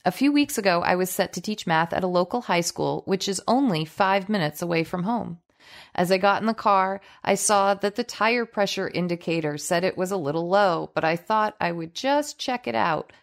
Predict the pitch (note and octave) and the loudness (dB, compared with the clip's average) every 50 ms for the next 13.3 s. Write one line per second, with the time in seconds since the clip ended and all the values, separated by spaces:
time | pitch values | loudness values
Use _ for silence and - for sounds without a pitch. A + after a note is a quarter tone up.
0 | _ _ - F3 F3+ F3 - - F#3+ F#3 F3 E3 - - - - - - _ - | _ _ 0 0 0 0 0 -4 -6 -6 -4 -4 -6 -6 -6 -10 -18 -20 _ -10
1 | - G#3 G#3+ G#3 G3 F3 F#3 G#3 - - - - - _ _ _ _ _ _ - | -4 -2 0 0 0 0 0 0 -2 -4 -10 -12 -14 _ _ _ _ _ _ -6
2 | - F#3 F#3 F3 E3+ D#3 D3 D3 D#3 _ _ _ _ - - - E3+ F3 F#3+ A3 | 0 2 4 6 6 4 4 0 -4 _ _ _ _ -6 0 2 4 4 4 4
3 | A#3+ A3 B3+ B3+ A#3+ A#3+ - G#3 F3 E3 D#3 D3+ D3+ D3+ - - F3 E3+ D#3+ E3 | 4 4 4 4 2 0 -2 0 2 4 4 4 2 2 0 2 2 4 2 2
4 | D#3 - - G3 - A3 G#3 - A#3+ G#3+ F#3 D#3 D3 C#3+ C#3 C#3 - - D3+ D3+ | 0 -2 -6 -6 -6 -6 -2 2 2 4 4 4 2 2 0 0 0 -2 -2 -2
5 | - - C3 B2+ - - D3 C#3+ - - - - D3 C3 B2 - - - - - | -2 -2 -2 -4 -2 -2 -4 -4 -4 -6 -8 -4 -2 -2 -2 -2 -4 -8 -14 -16
6 | - _ _ - - - - _ _ - G#3 A3+ A#3+ C4+ D#4 E4+ D#4+ C#4 A3+ A3 | -20 _ _ -20 -20 -20 -20 _ _ 2 4 4 4 4 4 4 2 2 2 2
7 | F#3+ F3 C#3+ D3 C#3+ - - - - - - - - - - _ _ - F3+ F#3 | 0 2 2 0 0 0 -2 -8 -8 -8 -12 -14 -16 -18 -18 _ _ -2 -2 -2
8 | - - A3+ - A#3 - A3 F#3+ - - - E3 - - F3 E3 - - F3+ F3 | 0 -2 -2 -2 -2 -2 -2 -4 -2 -4 -6 -6 -6 -8 -10 -8 -4 -2 -2 0
9 | - F#3 E3+ E3+ - F3 - - G3+ G#3 F3+ E3+ D#3+ C#3+ C#3 - - - - - | 2 0 0 0 -4 -8 -6 -4 -4 -2 0 0 0 0 0 -2 -8 -8 -8 -8
10 | B1 - _ _ _ - G#3+ A3+ G#3+ G3 F#3+ B3+ D#4+ D#4+ B3 F#3 F3 F#3+ F#3 F#3 | -10 -12 _ _ _ 0 2 2 2 0 2 4 4 4 4 4 2 0 0 2
11 | - G#3+ G3 F3 F#3 - - A3 G#3+ F#3 F3 - - - F3+ F#3+ - - - - | 0 -2 0 0 -2 0 2 2 2 2 0 -2 -4 -2 0 0 -2 -2 0 0
12 | A3 A#3+ - - - - F#3 E3+ - - - E3 D#3+ E3+ E3+ - - G3 G3 G3 | 0 0 0 -4 -2 0 0 0 -2 -4 -4 -4 -4 -4 -4 -2 -2 -2 -2 -2
13 | A#3 B3+ - - - D#3 | -4 -4 -4 -6 -8 -12